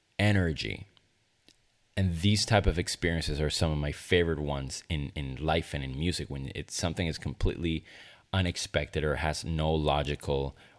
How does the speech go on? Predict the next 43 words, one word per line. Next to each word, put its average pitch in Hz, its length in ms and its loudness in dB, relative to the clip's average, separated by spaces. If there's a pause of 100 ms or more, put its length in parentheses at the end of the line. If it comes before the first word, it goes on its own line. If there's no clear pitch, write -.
(140)
order. 73 500 0 (460)
And 69 460 -2 (160)
I 78 120 2
wasn't 92 460 4
supposed - 560 2
to 76 220 0 (180)
<laughs> - 180 -20
see 120 440 4
the 82 160 4
handpan. 76 720 4 (420)
I 78 220 0
wasn't 95 340 6
supposed 85 300 12
to 82 80 0
run 78 200 4
into 78 200 0
those 71 220 -2
instruments. 69 540 -4
I 69 80 2
wasn't 92 300 4
supposed 92 240 2
to 92 60 2
get 90 180 4
lost. 87 380 4
I 87 40 0
had 82 200 2
a - 20 0
map, 87 420 4
and 80 220 0
we 76 80 0
had 80 180 2
an 73 200 -4
app, 92 260 2
and 76 160 0
we 78 80 0
knew 82 140 0
exactly 78 560 0
where 85 140 2
we 85 60 4
were 78 120 0
supposed - 400 -2
to - 80 -6
go. 85 260 2